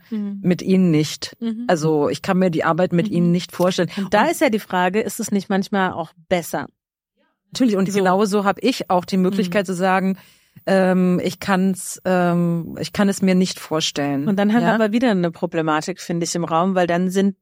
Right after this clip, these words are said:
Speaker 1: also dann entstehen vor meinem inneren Auge wie so zwei Seiten. Und genau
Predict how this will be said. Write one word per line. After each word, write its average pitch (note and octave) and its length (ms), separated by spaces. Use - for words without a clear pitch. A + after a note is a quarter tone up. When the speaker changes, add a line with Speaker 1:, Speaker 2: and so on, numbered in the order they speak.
Speaker 1:
also F#3+ 180
dann F#3+ 160
entstehen A3 840
vor G#3 120
meinem F#3 200
inneren F#3+ 320
Auge F#3+ 500
wie F#3 160
so G3 180
zwei E3+ 420
Seiten. E3 560
Und G3 320
genau G3 480